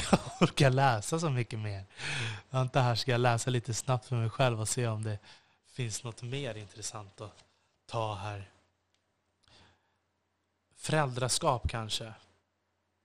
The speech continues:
Föräldraskap. På många sätt är entreprenörer vad många barn anser den perfekta föräldern.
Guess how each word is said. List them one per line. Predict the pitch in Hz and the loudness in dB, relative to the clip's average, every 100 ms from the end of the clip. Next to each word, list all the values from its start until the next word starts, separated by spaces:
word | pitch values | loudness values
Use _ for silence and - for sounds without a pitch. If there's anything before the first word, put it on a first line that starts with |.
| _ _ _ _ _ _ _ _ _ _ _ _ _ _ _ _ _ _ _ _ _ _ _ _ _ _ _ _ _ _ - - - - | _ _ _ _ _ _ _ _ _ _ _ _ _ _ _ _ _ _ _ _ _ _ _ _ _ _ _ _ _ _ -14 -14 -16 -20
Föräldraskap. | - 185 160 139 180 131 - - | 4 6 6 6 6 6 6 6
På | 175 | 6
många | 196 196 208 | 6 6 4
sätt | - 151 - | 4 2 4
är | 127 131 | 2 4
entreprenörer | 123 135 135 123 117 113 113 113 117 | 2 4 6 6 4 4 2 0 -2
vad | 123 123 113 | 2 4 4
många | 120 127 120 123 | 4 2 2 2
barn | 117 113 113 | 4 4 4
anser | 117 110 98 - 107 | 2 0 0 0 -2
den | 107 | -2
perfekta | 101 117 - - - 120 | 0 -2 -2 -6 -2 -4
föräldern. | - 120 110 104 | -2 -4 -6 -12